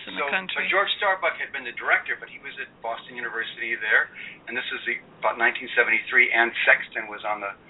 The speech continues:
Speaker 1: Mm-hmm.
Speaker 2: staff there, and
Speaker 1: Mm.
Speaker 2: so, um, but here I,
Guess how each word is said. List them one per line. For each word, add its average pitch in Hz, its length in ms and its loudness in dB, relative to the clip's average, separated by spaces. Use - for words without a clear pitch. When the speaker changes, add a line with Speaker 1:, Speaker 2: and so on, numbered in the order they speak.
Speaker 1:
Mm-hmm. 226 320 4
Speaker 2:
staff 110 320 8
there, 101 320 2
and 196 160 6
Speaker 1:
Mm. - 160 -4
Speaker 2:
so, 120 120 4
um, 113 240 6
but - 160 6
here 185 160 8
I, 175 80 10